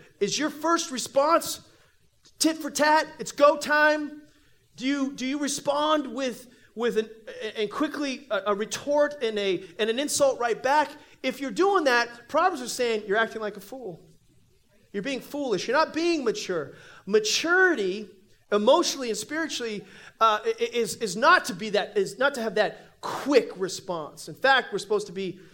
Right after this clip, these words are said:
we're supposed to be quick to listen, slow to speak,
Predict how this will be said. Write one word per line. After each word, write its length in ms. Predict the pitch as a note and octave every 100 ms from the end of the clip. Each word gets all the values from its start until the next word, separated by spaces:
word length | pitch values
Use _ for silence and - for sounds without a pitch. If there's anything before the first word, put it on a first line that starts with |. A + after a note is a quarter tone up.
| -
we're 80 | E3+
supposed 260 | E3 F#3+ F#3+
to 80 | E3
be 300 | D#3+ D3 - - _
quick 460 | - - B3 C4 -
to 100 | A3
listen, 540 | G#3 A#3 A#3 F#3 C3+ - - -
slow 420 | - A3 B3+ B3
to 80 | G#3+
speak, 540 | - B3 A3+ -